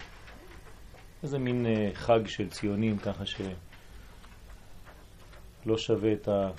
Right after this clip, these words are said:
את המאמץ. יש, אה, הלכה ברורה. החתם סופר כותב שכשקוראים, כשאנחנו עוברים מ-, מ-, מתקפה,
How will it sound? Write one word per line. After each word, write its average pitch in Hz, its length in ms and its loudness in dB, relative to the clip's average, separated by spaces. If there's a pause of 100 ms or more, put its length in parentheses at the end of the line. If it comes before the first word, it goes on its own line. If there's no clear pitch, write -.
(200)
את 110 120 0
המאמץ. 110 680 4 (1120)
יש, 123 360 2
אה, 113 260 8
הלכה 120 300 8
ברורה. 113 460 4 (580)
החתם 123 340 0
סופר 120 400 0
כותב 120 380 0
שכשקוראים, 113 960 2 (760)
כשאנחנו 120 340 0
עוברים 127 380 6
מ-, 120 420 2
מ-, 113 320 6 (1300)
מתקפה, 117 580 8